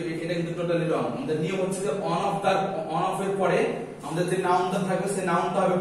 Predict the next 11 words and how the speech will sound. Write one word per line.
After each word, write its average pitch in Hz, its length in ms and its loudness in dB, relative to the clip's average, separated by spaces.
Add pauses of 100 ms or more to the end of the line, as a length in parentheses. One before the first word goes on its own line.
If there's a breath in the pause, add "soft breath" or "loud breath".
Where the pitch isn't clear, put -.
প্লুরাল, 180 340 6 (340)
কিন্তু - 160 -8 (120)
ভার্বটা 180 360 4
হবে 196 140 4 (120)
সিঙ্গুলার, 165 420 0
অর্থাৎ 226 280 0 (580)
নাউন 170 280 0 (120)
হবে 160 240 2 (1800)
প্লুরাল 170 380 0 (2000)
আর - 80 -8 (180)
ভার্বটা 143 360 -4